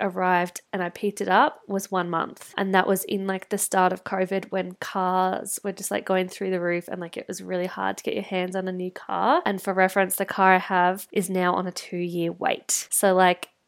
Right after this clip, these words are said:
it's pretty wild to have manifested th-, that quickly, but I just felt like I felt it so badly. And I wasn't thinking about it in a way that I want this new car 'cause I want it to look cool and I want it to, like, be big. And, like, it was,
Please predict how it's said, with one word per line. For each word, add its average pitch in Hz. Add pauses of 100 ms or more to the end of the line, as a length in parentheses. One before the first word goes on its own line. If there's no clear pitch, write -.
(160)
it's 196
pretty 208
wild 180 (160)
to 208
have 190 (220)
manifested 185
th-, - (100)
that 190
quickly, 220
but 208
I 190
just 190
felt -
like 190
I 190
felt 190
it 185
so 190
badly. 190
And 240
I 233
wasn't 220
thinking 247
about 214
it 208
in 202
a 202
way 196
that 190
I 202
want 247
this 302
new 277
car 240
'cause -
I 233
want 214
it -
to 247
look 214
cool 220 (420)
and 214
I 226
want 208
it 214
to, 226
like, 208
be 226
big. 208
And, 214
like, 196
it -
was, 208